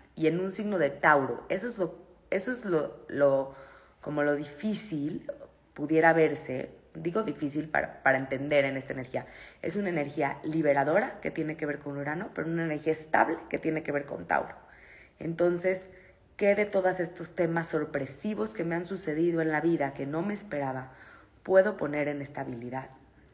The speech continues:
Hay que conectar con la estabilidad, aunque sean temas no convencionales, aunque no me esperaba que de repente yo dé una consulta en línea, aunque no me esperaba que mi, que mis hijos estudien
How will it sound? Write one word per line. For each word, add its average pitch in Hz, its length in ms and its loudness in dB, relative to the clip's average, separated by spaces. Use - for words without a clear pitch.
Hay 165 160 2
que 208 120 0
conectar 143 400 -2
con 147 140 -4
la 139 40 -4
estabilidad, 127 760 -6
aunque 202 720 6
sean 165 300 2
temas 160 320 0
no 151 160 -6
convencionales, 139 720 -2
aunque 131 240 -2
no 147 120 -2
me 180 100 -2
esperaba 147 680 6
que 143 120 2
de 143 80 6
repente 143 400 0
yo 147 140 4
dé 147 60 2
una 147 200 0
consulta 143 520 -4
en 147 140 -2
línea, 139 460 0
aunque 131 260 -4
no 151 120 -2
me 170 80 -2
esperaba 151 360 4
que - 80 -6
mi, 135 260 -8
que - 100 -6
mis 131 220 -6
hijos 165 260 -4
estudien 151 600 -2